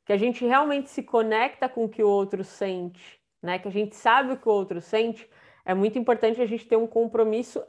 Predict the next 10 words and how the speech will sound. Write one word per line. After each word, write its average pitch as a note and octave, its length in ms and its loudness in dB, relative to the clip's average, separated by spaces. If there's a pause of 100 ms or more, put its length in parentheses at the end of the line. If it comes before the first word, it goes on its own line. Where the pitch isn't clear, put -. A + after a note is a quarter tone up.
ético B3+ 680 2 (200)
diante F#3+ 360 -2
daquilo, G3+ 580 0 (360)
pra G3 120 2
tentar G#3+ 540 4
gerar, G3 720 0 (320)
é, F3 500 0
uma G3+ 200 0
interação G#3 840 0
construtiva A#3+ 1500 0